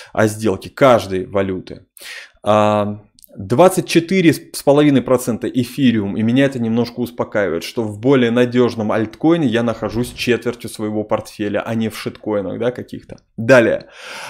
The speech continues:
Атома стало в моем портфеле больше, восемь процентов. Что такое атом? Что это за монетка такая? Быстренько, вкратце, почему этому проекту я доверяю?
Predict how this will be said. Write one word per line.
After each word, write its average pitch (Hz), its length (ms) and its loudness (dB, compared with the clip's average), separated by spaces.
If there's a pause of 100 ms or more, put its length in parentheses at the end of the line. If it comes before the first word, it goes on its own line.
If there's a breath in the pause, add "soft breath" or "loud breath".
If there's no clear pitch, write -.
(180 loud breath)
Атома 170 360 6
стало 123 320 4
в 104 80 -4
моем 107 200 2
портфеле - 400 -2
больше, 101 360 -4
восемь 123 500 0
процентов. 120 540 -2
Что 165 200 -2
такое 147 500 2
атом? 135 340 4
Что 147 240 -2
это 131 140 -2
за 113 120 -4
монетка 120 440 0
такая? 104 380 -2
Быстренько, 113 640 -2
вкратце, - 520 0
почему 139 380 -4
этому 127 240 0
проекту 123 340 2
я 117 180 4
доверяю? 113 600 4